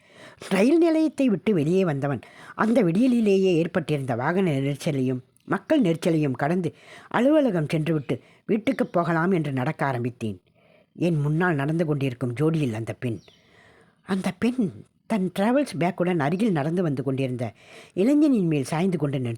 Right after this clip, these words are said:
சென்றாள். எனக்கு ஆத்திரம் வந்தாலும் ஒன்றும் செய்ய முடியாமல் அவர்களை தொடர்ந்து நடந்தேன். இப்படி ரிசர்வேஷன் பண்ணிவிட்டு ஒவ்வொரு கம்பார்ட்மெண்ட்டா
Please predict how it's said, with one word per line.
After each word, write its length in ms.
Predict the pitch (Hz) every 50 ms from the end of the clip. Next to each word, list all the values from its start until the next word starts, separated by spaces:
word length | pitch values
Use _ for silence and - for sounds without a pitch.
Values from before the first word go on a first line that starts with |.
| -
சென்றாள். 380 | - 120 117 113 110 107 95 - _ _ _ _ - - - - _ _
எனக்கு 320 | 131 143 151 147 - 139
ஆத்திரம் 380 | 135 185 - - - 202 180 156
வந்தாலும் 440 | 135 139 143 135 139 143 139 120 - - - - - - _
ஒன்றும் 360 | 160 190 226 226 214 311 311
செய்ய 280 | - - 180 170 180 180
முடியாமல் 420 | 175 165 156 160 160 165 175 170
அவர்களை 400 | 160 135 131 139 131 127 127 117
தொடர்ந்து 400 | - 151 151 156 165 185 185 185
நடந்தேன். 480 | 156 123 117 131 123 113 117 104 92 - _ _ - - - _ _ _ _ _ _ - - - _
இப்படி 400 | - 208 254 - - 277 285 247
ரிசர்வேஷன் 640 | 180 165 165 - 285 269 269 285 285 - - 202 165 - -
பண்ணிவிட்டு 480 | 160 165 175 185 175 160 - 160 123 - - - - - - - _ _ _ _ _ _ _ - - - - _
ஒவ்வொரு 500 | - 247 240 277 277 294 381 381 330 254 - 190
கம்பார்ட்மெண்ட்டா 640 | 190 196 - 277 269 226 240 185 170 170 - 165 143